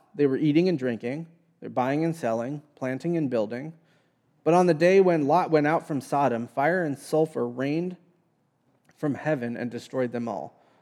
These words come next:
So it will be on the day when the Son of Man is revealed."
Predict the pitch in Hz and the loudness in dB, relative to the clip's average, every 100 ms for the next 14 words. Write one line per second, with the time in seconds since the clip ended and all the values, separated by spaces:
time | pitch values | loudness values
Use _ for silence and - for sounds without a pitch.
0 | _ - 160 190 160 185 156 131 120 131 | _ 0 4 6 6 2 2 0 -2 -4
1 | - _ _ - 127 123 117 127 135 131 | -10 _ _ -10 -6 -4 -2 0 0 -2
2 | 117 - 135 139 123 120 113 117 113 101 | -6 -6 -4 -4 -4 -6 -6 -8 -8 -10
3 | 117 110 110 87 60 - | -10 -10 -10 -10 -12 -18